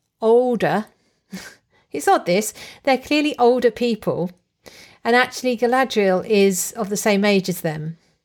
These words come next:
Or, you know, she's a Noldor too. Uh, in fact, she's older. She's a previous generation. So that mismatch, it kind of sends the wrong signal. So if you're coming to this from the outside,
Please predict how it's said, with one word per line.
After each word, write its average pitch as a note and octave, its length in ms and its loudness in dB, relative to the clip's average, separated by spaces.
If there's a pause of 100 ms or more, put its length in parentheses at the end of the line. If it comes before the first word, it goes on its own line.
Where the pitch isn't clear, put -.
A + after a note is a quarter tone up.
(880)
Or, G3 400 2
you A3 80 2
know, E3+ 100 0
she's G#3+ 240 0
a G#3 60 4
Noldor F3+ 640 2
too. E3+ 480 -4 (240)
Uh, F3 280 0
in F3 80 0
fact, G#3 160 -2
she's F3+ 160 -2
older. F3+ 400 0 (200)
She's F#3 200 -4
a F3 40 -8
previous F3+ 380 0
generation. F3+ 600 0 (260)
So A#3+ 220 2
that C#4+ 160 2
mismatch, F#3+ 680 0
it - 140 -2
kind D4 200 0
of - 60 0
sends G#3+ 320 0
the A3 80 2
wrong G3+ 220 2
signal. F3 420 -2
So G3 180 0
if F#3+ 120 2
you're C4+ 100 2
coming A#3+ 540 0
to A#3+ 120 -2
this G#3 220 0
from F#3+ 220 0
the F#3+ 140 2
outside, F3 880 -4